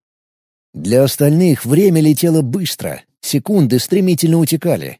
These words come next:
и они с отчаянием смотрели на надувающийся под потолком пузырь. Но для Алекса секунды растянулись в минуты. В такие напряжённые моменты восприятие времени меняется, первый признак интенсивных внутренних усилий.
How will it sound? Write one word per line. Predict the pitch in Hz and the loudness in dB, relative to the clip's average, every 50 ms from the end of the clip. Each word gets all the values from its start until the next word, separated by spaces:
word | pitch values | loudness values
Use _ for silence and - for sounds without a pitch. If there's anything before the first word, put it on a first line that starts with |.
| _ | _
и | - 101 113 | -4 -2 0
они | 131 143 151 156 185 202 180 | 2 2 4 4 4 4 2
с | 139 - - | 0 0 0
отчаянием | 175 165 - - - - 196 202 185 160 147 139 139 143 139 | 0 0 0 -4 -6 -2 0 2 2 4 4 4 4 2 2
смотрели | 123 - 151 139 131 180 208 214 202 190 170 | 2 0 0 0 0 2 2 2 4 4 4
на | 147 156 | 4 4
надувающийся | 170 175 175 151 165 170 190 202 196 180 156 139 - 170 156 - - 160 | 2 2 4 4 4 2 4 2 2 2 0 0 2 0 0 0 0 -2
под | 143 170 143 | -2 -2 -2
потолком | - 160 139 170 156 143 - 175 165 147 131 | -2 -2 0 2 0 2 2 0 0 0 0
пузырь. | - 156 156 131 110 113 98 85 - - _ _ _ _ _ _ _ _ | 0 0 -2 0 0 -2 -4 -6 -8 -12 _ _ _ _ _ _ _ _
Но | 110 117 120 127 131 | -4 -2 0 0 0
для | 120 113 120 120 113 117 139 | 0 0 0 2 2 2 2
Алекса | 160 147 113 101 - - - 98 85 | 0 0 -2 -4 -6 -8 -10 -10 -10
секунды | - - - 139 131 - 151 185 180 160 143 143 165 151 135 | -6 -2 0 0 0 2 2 2 4 4 4 4 2 2 4
растянулись | 165 175 147 - - - 160 160 170 170 156 147 123 - | 2 2 2 0 0 0 2 2 2 2 2 2 0 0
в | 123 | 0
минуты. | 135 143 135 123 104 90 - - 62 62 - _ _ _ _ _ _ _ _ - | 0 0 0 0 -2 -4 -8 -12 -16 -16 -18 _ _ _ _ _ _ _ _ -10
В | - | -4
такие | 120 117 101 - 131 135 131 | -4 -4 -2 0 2 2 4
напряжённые | 131 117 - 131 117 110 139 135 127 127 123 120 | 2 2 0 0 0 2 2 2 2 2 2 2
моменты | 120 117 135 165 175 143 107 - 101 101 | 2 2 2 2 0 0 -2 -2 -2 0
восприятие | 120 139 - - - 147 156 170 170 147 - 156 147 | 0 0 -2 -2 -4 -2 0 2 0 0 2 0 0
времени | 131 147 180 180 160 151 151 151 151 | 0 2 2 2 2 2 2 2 0
меняется, | 151 160 160 156 160 180 170 120 90 87 - - - - 69 - - _ _ _ _ | 0 0 -2 -2 -2 -2 -4 -4 -6 -8 -10 -10 -12 -12 -12 -14 -18 _ _ _ _
первый | - 185 180 139 123 123 127 | -6 -4 -4 -2 0 0 0
признак | - - 139 143 147 117 131 123 - | 0 0 -2 -2 0 0 0 0 0
интенсивных | 139 123 110 139 127 - - 190 180 147 135 139 117 - | 0 0 0 0 -2 -2 -2 -2 0 2 2 0 0 0
внутренних | 131 151 165 143 - 131 135 131 131 123 - | 0 0 0 0 0 -2 -2 -2 -2 -2 -4
усилий. | 135 123 - - 131 104 78 65 65 65 | -4 -6 -4 -6 -8 -8 -8 -10 -14 -16